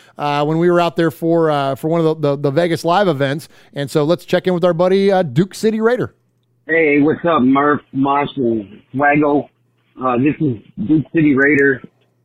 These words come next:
Speaker 2: just calling in from Albuquerque, New Mexico. Uh, just calling to tell, and, and what's up to Raider Nation as well, and just want to tell everyone, 'cause I'm hearing all this car hate and stuff when, uh, a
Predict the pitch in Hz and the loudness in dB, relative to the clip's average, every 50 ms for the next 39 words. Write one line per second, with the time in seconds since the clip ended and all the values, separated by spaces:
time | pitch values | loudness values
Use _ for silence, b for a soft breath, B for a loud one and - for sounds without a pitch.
0 | _ _ _ _ _ - - - 123 - _ - 151 151 151 143 143 147 143 139 | _ _ _ _ _ -12 -8 -8 -8 -8 _ -4 -2 0 0 2 2 2 2 2
1 | 143 143 143 127 - - 135 120 120 131 143 147 143 - - 160 156 - 147 139 | 2 0 0 0 -2 -2 -2 -2 0 0 0 0 -2 -2 -2 -2 -2 0 0 0
2 | 131 123 127 127 117 - 131 127 - 135 139 131 131 127 117 - 117 113 107 107 | 0 0 -2 -2 -4 -6 -8 -8 -4 -2 -2 0 0 0 0 0 -2 -2 -2 -4
3 | 98 92 92 - _ _ _ _ _ _ _ _ _ _ - 135 - - 165 160 | -4 -6 -10 -14 _ _ _ _ _ _ _ _ _ _ -12 -12 -8 -2 0 0
4 | 165 170 165 147 120 110 - 160 147 143 147 - - 131 127 131 117 107 107 104 | 2 2 2 0 0 0 0 0 2 0 0 0 0 0 2 2 2 0 -2 -4
5 | 101 - _ _ - 143 139 123 110 - 113 147 180 208 208 - 202 170 - - | -6 -10 _ _ -4 0 0 0 0 0 0 0 0 0 0 0 -2 -2 0 -2
6 | 156 139 156 151 147 156 147 151 151 147 127 - 143 131 123 110 120 131 127 127 | 0 2 2 2 2 2 2 2 2 0 -2 -2 -2 -2 -2 -2 0 0 0 2
7 | 123 120 120 117 117 120 135 - - _ _ _ - 117 113 143 156 151 135 - | 2 0 0 0 0 0 -2 -4 -8 _ _ _ -8 -6 -2 0 0 0 0 0
8 | - 156 143 143 143 135 135 147 131 135 143 143 135 117 - 131 113 127 127 123 | 0 0 0 0 2 0 0 0 0 0 0 0 -2 -2 -2 -2 -2 -2 -2 0
9 | 123 147 156 151 139 135 135 135 127 127 117 - - - - _ _ _ _ _ | 0 0 0 0 0 0 0 0 0 -2 -2 -4 -6 -20 -20 _ _ _ _ _
10 | _ _ _ _ _ _ _ - - 156 156 143 139 147 135 120 135 151 160 160 | _ _ _ _ _ _ _ -10 -4 0 0 2 2 2 0 0 0 0 2 2
11 | 151 - - _ - - 113 120 120 127 117 - - _ - 131 131 131 127 - | 2 0 -2 _ -12 -10 -8 -4 -4 -4 -4 -4 -6 _ -4 -2 -2 -2 -4 -6
12 | 127 123 123 123 117 110 107 101 101 101 98 - _ _ _ _ _ _ _ _ | -6 -4 -4 -2 -2 -4 -4 -6 -8 -10 -16 -20 _ _ _ _ _ _ _ _
13 | _ _ _ _ _ _ _ - | _ _ _ _ _ _ _ -20